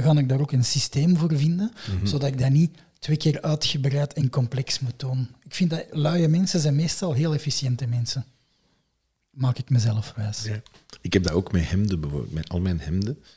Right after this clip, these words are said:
Speaker 2: die hangen, dat is ambetant als je karo-hemmetjes zet. Want dat gaat van wit naar zwart. En binnen de witte heb je de mouwlengte die meespeelt.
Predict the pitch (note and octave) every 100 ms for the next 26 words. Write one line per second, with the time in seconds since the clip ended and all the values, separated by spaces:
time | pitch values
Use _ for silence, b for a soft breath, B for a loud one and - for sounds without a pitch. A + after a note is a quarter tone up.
0 | b b D2 D2+ D2 - - D#2 D2+ D2+
1 | D2+ D2 D#2 D2+ E2+ F2 E2+ - - C#2+
2 | C#2 D2 D2+ C#2+ C#2+ C2+ - - B B
3 | B B B C#2+ - - _ _ _ -
4 | D2+ F2 F2+ - F2 D#2+ D2 - D#2 F#2+
5 | - - - - - E2 D2+ D#2 C2+ -
6 | - - _ _ _ _ _ _ E2 D2+
7 | D2 F2 G2+ F#2+ F2 F#2+ B2+ - _ _
8 | _ _ - D#2+ D2 D#2 D2+ - - -
9 | - D#2+ E2 F2 F2+ D2 C#2+ C#2+ C2+ C#2+
10 | C2+ C2 - - C2+ C2 -